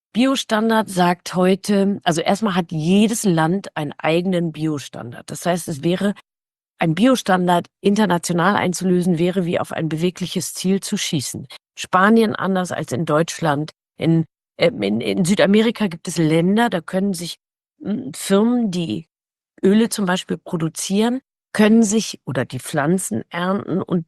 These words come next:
ja, daraus vielleicht destillieren, können sich einen Biostandard kaufen, produzieren aber konventionell. Und dann werden Öle zu fünfundneunzig Prozent an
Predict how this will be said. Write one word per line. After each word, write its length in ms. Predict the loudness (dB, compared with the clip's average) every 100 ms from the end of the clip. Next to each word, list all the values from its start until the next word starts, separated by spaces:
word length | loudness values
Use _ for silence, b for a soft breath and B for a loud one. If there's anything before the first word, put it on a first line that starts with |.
| -2
ja, 220 | 0 0 0
daraus 320 | 0 0 -2
vielleicht 320 | 0 0 -2
destillieren, 540 | -6 -4 0 2 0 0
können 180 | -2
sich 160 | 0 -2
einen 140 | -4
Biostandard 680 | 2 2 2 -2 -2 -4 -8
kaufen, 480 | -2 2 2 2 -4 -4 _ _ _ _ _ _ _ _ _ _ _ _ _ _ _ _ _ _ _ _ _ _ _ _ _
produzieren 480 | 0 2 2 0 2
aber 120 | 0
konventionell. 680 | 0 0 0 -2 -4 -6 -10 _ _ _ _ _ _ _ _ _ _ _
Und 200 | 2 4
dann 200 | 4 4
werden 380 | 4 4 4 2
Öle 560 | 2 2 4 2 2 -2
zu 420 | -4 -2 -2 -4 -10 _ _ -6
fünfundneunzig 600 | -2 0 2 0 -4 -10
Prozent 500 | -12 -8 -4 -2 -4 -6
an 360 | -2 -2 -2